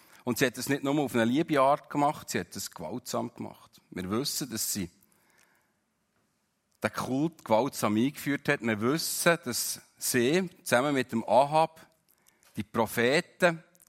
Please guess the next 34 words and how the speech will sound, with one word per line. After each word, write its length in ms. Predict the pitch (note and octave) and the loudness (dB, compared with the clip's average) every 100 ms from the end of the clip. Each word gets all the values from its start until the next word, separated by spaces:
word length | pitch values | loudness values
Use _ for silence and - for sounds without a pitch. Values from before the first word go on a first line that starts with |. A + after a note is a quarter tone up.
| _ _ _ _ - | _ _ _ _ -4
die 80 | G#2+ | -2
jüdischen 400 | B2+ C3 C#3 - | -2 -2 -6 -2
Propheten 600 | A2 G2 G#2 A#2 C#3+ - | -2 0 0 0 -2 -8
verfolgt 600 | G#2 F#2 G2+ C3 - - | -10 -4 -2 -4 -6 -8
hat, 400 | C#3+ - - - _ _ | -8 -8 -20 -20 _ _
getötet 440 | - G2 D3+ - - | -4 -4 -4 -10 -14
hat. 340 | C#3 - - - - _ - | -14 -16 -20 -20 -20 _ -4
Wir 140 | A#2+ | 0
wissen, 280 | C3+ B2 B2 | 0 0 -2
dass 120 | G#2+ | -4
sie 100 | A2+ | -2
viele 200 | C3+ D#3 | 0 0
Sachen 440 | - C3+ D#3+ - D#3+ | 4 4 4 2 0
haben 120 | - | 0
gemacht 480 | C#3 C#3 D#3+ - C3 | 2 4 2 0 -2
haben, 180 | A2 | -2
die, 920 | - _ _ _ _ _ _ _ - G#2+ | -2 _ _ _ _ _ _ _ -12 -8
die 20 | |
sich 180 | A2+ A2+ | -6 -2
einfach 220 | B2 A2+ | -2 0
nicht 200 | A2+ - | -2 -2
gehört 440 | G#2+ A2 E3+ - | -4 -2 -4 -4
haben 220 | D#3+ D#3 A2+ | -4 -2 -2
als 300 | B2+ - - | -2 -4 -6
König, 440 | B2 C#3+ - - _ | -4 -4 -8 -20 _
als 300 | - A2 - - _ - | -8 -6 -8 -12 _ -10
herrschende 680 | A2 B2 - C#3+ A#2 C3 - _ | -4 -4 -4 -6 -6 -10 -14 _
Familie. 580 | - G#2 G#2 A#2 C3 C3 - - - _ _ _ | -4 0 2 0 0 -4 -12 -20 -20 _ _ _
Und 260 | - F2 F#2 | -8 -4 -4
wir 180 | F2+ | -2
wissen, 600 | G2+ C3+ F3 - - D#3 D3 - | 0 0 0 -2 -4 -6 -8 -12
dass 180 | G2+ - | -10 -8
das 200 | - - | -8 -4
Gott 480 | A2 A#2+ _ - | -4 -4 _ -20